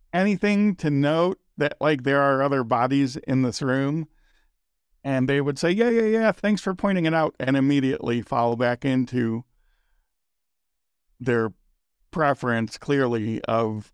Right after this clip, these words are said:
not including those sorts of things. So there are all,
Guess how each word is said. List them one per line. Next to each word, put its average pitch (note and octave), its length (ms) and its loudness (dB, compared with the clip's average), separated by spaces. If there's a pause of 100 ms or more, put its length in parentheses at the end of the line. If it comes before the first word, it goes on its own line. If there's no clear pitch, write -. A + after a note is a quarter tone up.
(120)
not A#2+ 340 0
including - 840 -6 (200)
those - 280 -4
sorts - 280 -6
of E3+ 80 -10
things. F#3 280 -4
So G#3+ 320 -2 (760)
there C#3+ 160 2
are C3 200 0
all, B2+ 300 -4